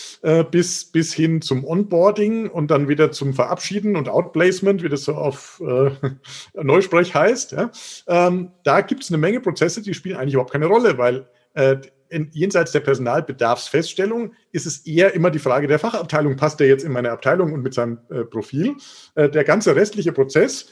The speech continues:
da gibt's für alles vernünftige Automatisierungslösungen, so,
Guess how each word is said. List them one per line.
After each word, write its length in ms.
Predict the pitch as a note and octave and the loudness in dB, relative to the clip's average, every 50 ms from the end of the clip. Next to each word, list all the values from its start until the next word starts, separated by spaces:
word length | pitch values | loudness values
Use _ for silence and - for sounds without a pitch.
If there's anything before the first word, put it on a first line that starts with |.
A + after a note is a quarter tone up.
| _ _ - | _ _ -2
da 120 | C3+ C3+ | -2 -2
gibt's 320 | C3+ - - - - - | -2 -2 -8 -10 -12 -6
für 200 | - - C#3+ - | -2 -2 -2 -2
alles 520 | - A#2 C3+ E3+ A#3+ - - - - _ _ _ | -2 2 2 2 2 2 -2 -10 -16 _ _ _
vernünftige 680 | - D#3+ D3+ D3 D#3+ D#3+ - - G3+ F3 G3 G3 - | -2 0 2 2 0 0 -2 -4 0 2 2 2 2
Automatisierungslösungen, 1200 | B2+ C#3 C3 C#3 C3+ C3+ C3+ D#3+ - - A#3 B3+ A#3+ A#3 F#3+ - C#3 B2+ C3 B2 A2+ A#2+ C3 - _ _ _ _ | 0 -2 0 0 -2 -2 -2 -4 -6 -6 -6 -4 -4 -4 -4 0 2 2 2 2 0 -4 -8 -12 _ _ _ _
so, 260 | _ D3 C#3+ C#3+ - | _ -4 -4 -4 -6